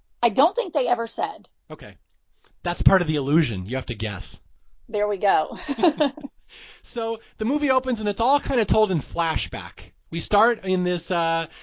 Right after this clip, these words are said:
Speaker 2: there's a magic show in nineteen hundred. And again, this, this is historically accurate. They were, they did have these big stage magicians at the time. It was a big deal. These guys would go from town to town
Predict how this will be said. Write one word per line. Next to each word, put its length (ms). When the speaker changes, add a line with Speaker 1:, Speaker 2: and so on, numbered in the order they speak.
Speaker 2:
there's 160
a 60
magic 380
show 260
in 80
nineteen 300
hundred. 360
And 100
again, 260
this, 200
this 220
is 200
historically 680
accurate. 380
They 100
were, 420
they 100
did 140
have 140
these 160
big 160
stage 340
magicians 420
at 60
the 60
time. 260
It 60
was 100
a 60
big 160
deal. 160
These 160
guys 240
would 100
go 160
from 160
town 300
to 60
town 500